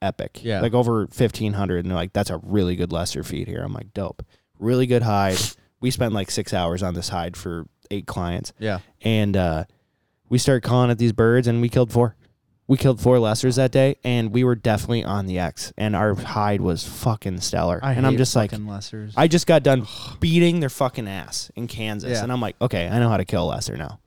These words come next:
Speaker 1: You know, I, I saw exactly
Speaker 2: Yeah.
Speaker 1: what they did, whatever. They set the spread. It was perfect. I was like, "Yeah, this is totally gonna work."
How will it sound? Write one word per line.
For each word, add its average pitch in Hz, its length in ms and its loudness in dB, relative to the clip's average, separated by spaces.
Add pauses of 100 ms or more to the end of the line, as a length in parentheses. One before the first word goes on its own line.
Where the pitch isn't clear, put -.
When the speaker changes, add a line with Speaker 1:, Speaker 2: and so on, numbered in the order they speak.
(420)
Speaker 1:
You 120 80 -4
know, 113 120 0
I, 120 100 2 (180)
I - 20 0
saw 113 160 0
exactly 120 400 0
Speaker 2:
Yeah. 131 60 4
Speaker 1:
what 98 80 0
they 127 100 2
did, 113 300 2 (240)
whatever. 120 480 0 (340)
They 139 160 2
set 147 240 0
the 139 80 0
spread. 123 460 2 (440)
It 127 100 -6
was 113 120 -4
perfect. 135 540 0
I 131 80 2
was 120 100 0
like, 107 140 -6
"Yeah, 101 160 -4
this 98 200 -8
is 104 80 -8
totally 117 260 -4
gonna 107 120 -6
work." 92 300 -8